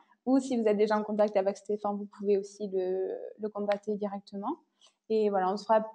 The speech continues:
un plaisir de, de aussi voir avec vous comment optimiser le site, euh, votre site en particulier, et comment utiliser, euh, Nosto Omni.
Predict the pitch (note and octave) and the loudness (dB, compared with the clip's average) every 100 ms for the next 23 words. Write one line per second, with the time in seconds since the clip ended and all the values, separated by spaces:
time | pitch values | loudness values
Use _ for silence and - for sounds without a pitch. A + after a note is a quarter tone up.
0 | - A3 A3 A#3 B3 C4 A#3 A3+ A3 G#3+ | 0 2 4 4 6 4 6 8 8 8
1 | G#3 A3 A3 A3+ G#3+ G#3+ G#3 G#3 G#3 G#3+ | 6 0 -2 2 4 6 4 2 -2 -4
2 | A#3+ A#3 A3+ A3+ A#3 A3 A3 A3 G#3 G#3 | 0 2 2 0 0 0 4 4 4 2
3 | G#3+ G#3+ A#3 A3+ _ - G#3+ G3+ G3+ G#3 | 0 -2 -10 -10 _ -6 -2 0 0 -4
4 | G#3+ G#3 G3+ G3+ G3 - G#3 - G3 A#3 | -6 -12 -10 -10 -10 -16 -20 -12 -4 -2
5 | E4 - _ _ - G#3+ A3 G3+ G#3 G#3 | -2 -6 _ _ -10 -6 -4 -2 -2 -4
6 | G3+ G3 G#3 G#3+ G3 F#3 F#3+ F#3+ - G3+ | -8 -2 0 2 0 -2 -4 -10 -8 -8
7 | F3+ | -8